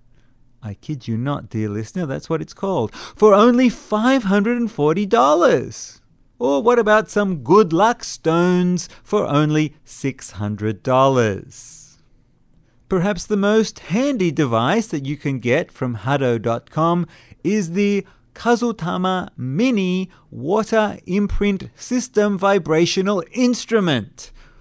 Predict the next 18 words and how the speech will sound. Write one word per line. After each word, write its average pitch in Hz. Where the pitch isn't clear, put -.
for 165
use 127
in 113
the 120
home. 127
It's -
basically 165
a 117
flat -
device 120
that 135
looks 151
almost 147
exactly 131
like 120
a 113
smartphone, 135
and 180